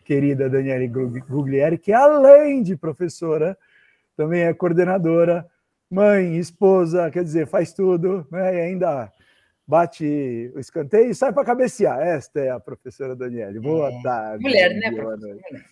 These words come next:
Speaker 2: Boa tarde.
Speaker 1: É, tem um, tem um problema aí, né? As meninas têm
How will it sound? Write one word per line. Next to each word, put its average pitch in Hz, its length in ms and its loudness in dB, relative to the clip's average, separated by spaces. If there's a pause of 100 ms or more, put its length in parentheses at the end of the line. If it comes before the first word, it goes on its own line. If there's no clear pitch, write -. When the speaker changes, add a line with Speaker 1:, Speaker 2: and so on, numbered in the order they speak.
(100)
Speaker 2:
Boa 196 160 -4
tarde. 151 260 -4
Speaker 1:
É, 143 300 4 (520)
tem 175 120 -2
um, 190 200 0
tem 185 200 2
um 196 80 -4
problema 165 520 0
aí, 143 140 -4
né? 151 160 -4
As 139 180 -6
meninas 160 540 -6
têm 156 340 -4